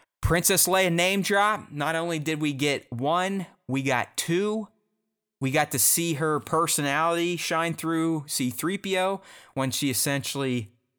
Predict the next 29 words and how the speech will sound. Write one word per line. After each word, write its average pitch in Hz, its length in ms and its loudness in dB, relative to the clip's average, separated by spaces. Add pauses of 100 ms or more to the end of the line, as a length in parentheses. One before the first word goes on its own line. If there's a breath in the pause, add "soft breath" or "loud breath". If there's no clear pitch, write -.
(140)
sent 170 400 2
him 160 220 0
to 147 100 -4
do 143 220 0
her 147 160 0
bidding 135 580 -2 (440)
to, 127 300 -4
to 139 120 -4
put 135 260 -2
Ziyano 123 640 0 (120)
back 113 260 -2
in 131 80 -4
his 143 140 -6
place 107 580 -4
and 117 160 -4
to - 120 -6
remind 147 480 0
everyone 117 580 -2
that, 110 140 -2
hey, 113 340 -4 (500 loud breath)
you 185 160 0
guys 262 280 0
can 170 140 -2
have 156 240 0
all 147 160 -2
these 131 200 -4
fancy 135 320 -4
fucking 123 360 -4
titles. 127 640 -4